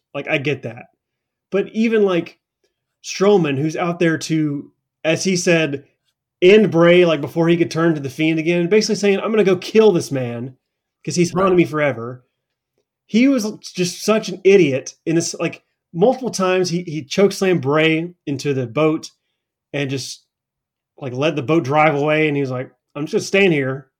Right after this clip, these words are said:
Speaker 1: and wait for the boat to circle back around empty." And then he, like, s-, he threw him into the water, and he, he, like, looked over into the water and got dragged back into the water. So, I mean, it, it ended so oddly.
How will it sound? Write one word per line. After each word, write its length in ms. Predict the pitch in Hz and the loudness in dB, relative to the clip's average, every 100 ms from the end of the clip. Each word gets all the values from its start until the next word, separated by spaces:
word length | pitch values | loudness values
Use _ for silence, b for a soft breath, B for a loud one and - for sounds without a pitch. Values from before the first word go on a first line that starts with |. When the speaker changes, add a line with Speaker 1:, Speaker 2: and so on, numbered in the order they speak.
| _ _ _ - | _ _ _ -8
Speaker 1:
and 120 | 139 | 0
wait 160 | 170 170 | 0 0
for 80 | |
the 60 | 139 | -2
boat 180 | 151 165 | -2 -2
to 60 | |
circle 280 | 123 170 170 | -4 -4 -2
back 240 | 147 151 147 | 0 0 0
around 460 | 139 143 131 127 | -2 -2 -4 -6
empty." 480 | 151 147 123 120 127 _ _ _ _ _ _ _ _ _ _ _ _ | -6 -6 -6 -8 -10 _ _ _ _ _ _ _ _ _ _ _ _
And 100 | 147 | -2
then 280 | 160 160 160 135 | 0 2 0 -4
he, 420 | 143 156 143 131 | -4 -4 -4 -8
like, 220 | - 127 _ _ - | -16 -16 _ _ -20
s-, 160 | - | -18
he 240 | - 151 131 | -14 -12 -8
threw 160 | 143 | -4
him 80 | 156 | -2
into 120 | 147 | -2
the 60 | 120 | -4
water, 540 | 120 165 185 185 175 _ _ _ _ _ _ _ | -2 0 0 -2 -8 _ _ _ _ _ _ _
and 460 | 131 127 123 117 117 - _ _ _ _ _ | -4 -4 -4 -6 -10 -16 _ _ _ _ _
he, 160 | - 131 | -10 -6
he, 180 | 127 127 | -4 -4
like, 160 | 131 110 | -6 -4
looked 220 | 139 - | -4 0
over 220 | 151 151 | 0 2
into 100 | 165 | 2
the 60 | 156 | 2
water 280 | 156 156 156 | 4 4 2
and 60 | |
got 140 | 139 127 | 0 -2
dragged 240 | 143 143 | -2 -2
back 140 | 127 147 | -4 -2
into 160 | 165 | -2
the 60 | 151 | 0
water. 520 | 147 147 151 151 - _ _ _ _ _ _ _ _ _ _ _ | -2 -2 -2 -6 -12 _ _ _ _ _ _ _ _ _ _ _
So, 260 | - 165 | -2 0
I 40 | 165 | 2
mean, 200 | 170 151 | 2 0
it, 200 | 82 - _ _ | -6 -10 _ _
it 220 | - 143 - | -10 -8 2
ended 300 | 185 202 185 | 4 6 4
so 260 | 185 185 - | 2 2 2
oddly. 680 | 139 156 165 175 180 175 | 2 2 4 4 4 0